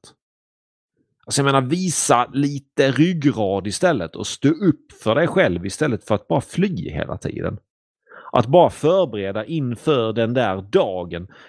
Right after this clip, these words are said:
det är ju egentligen bara att säga att eftersom att du inte själv vågar kämpa så lämnar du över ansvaret för den riktiga kampen till dina barn och barnbarn istället. Men jag menar på att den kamp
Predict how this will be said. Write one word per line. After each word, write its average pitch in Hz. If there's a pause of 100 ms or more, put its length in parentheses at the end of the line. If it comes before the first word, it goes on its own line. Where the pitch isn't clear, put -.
det 110
är 117
ju 165
egentligen 120 (560)
bara 135
att 113
säga 120
att - (160)
eftersom 135
att 131
du 151
inte 139
själv 85
vågar 104
kämpa 147
så 110
lämnar 117
du 113
över 82
ansvaret 95
för 104
den 101
riktiga 104
kampen 90
till 92
dina 92
barn 87
och 87
barnbarn 101
istället. - (1300)
Men 139
jag 135
menar 131
på 165
att -
den 127
kamp 113